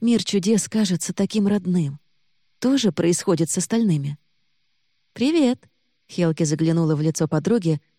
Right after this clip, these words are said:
а потом, не говоря ни слова, обняла ее очень крепко, так что Лана сначала дернулась вырваться,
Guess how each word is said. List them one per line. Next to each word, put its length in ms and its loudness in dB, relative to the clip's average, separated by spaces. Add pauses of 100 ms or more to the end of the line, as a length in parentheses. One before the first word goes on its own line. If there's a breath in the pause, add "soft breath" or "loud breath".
(120)
а 100 -4
потом, 320 0
не 80 2
говоря 300 2
ни 80 2
слова, 360 -2
обняла 540 0
ее 240 0
очень 280 -4
крепко, 500 -2 (360)
так 200 -4
что 240 -2
Лана 260 0
сначала 420 0
дернулась 520 0
вырваться, 520 -2